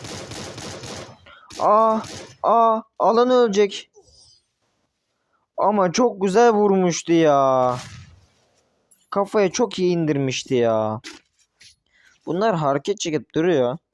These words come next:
Benim sinirimi bozuyor. Ya M on dört, bu ya bunu kullanıyorlar.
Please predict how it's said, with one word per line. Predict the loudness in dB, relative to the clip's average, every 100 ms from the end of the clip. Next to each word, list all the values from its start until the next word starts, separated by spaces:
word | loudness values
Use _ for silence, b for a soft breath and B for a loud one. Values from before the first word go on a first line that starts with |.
| _ b b b _ -4
Benim | -2 -2
sinirimi | -6 -4 -2 -2 -2
bozuyor. | -2 -2 -2 -2 -2 -4 -8 _ _ _ _ _
Ya | 2 4 4
M |
on | 2 0 0
dört, | 0 -2 _
bu | -2 0
ya | 2
bunu | 0 -2 -4
kullanıyorlar. | -2 0 0 -2 -2 -4 -12